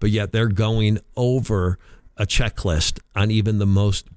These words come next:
basic remedial of tasks. And there's a reason why. You want to have a high level of predictability on exactly what you're doing. And when it comes to investing,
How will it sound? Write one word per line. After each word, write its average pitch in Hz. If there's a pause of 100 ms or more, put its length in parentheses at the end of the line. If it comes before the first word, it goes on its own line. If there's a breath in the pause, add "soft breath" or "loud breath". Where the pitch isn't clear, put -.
(100)
basic 113
remedial 101
of 90
tasks. -
And 98
there's 98
a 104
reason 101
why. 85 (380 loud breath)
You 101
want 98
to 107
have 104
a 90
high 101
level 98
of 92
predictability 92
on 87
exactly 90
what 90
you're 90
doing. 82
And 87
when 92
it 85
comes 101
to 95
investing, 87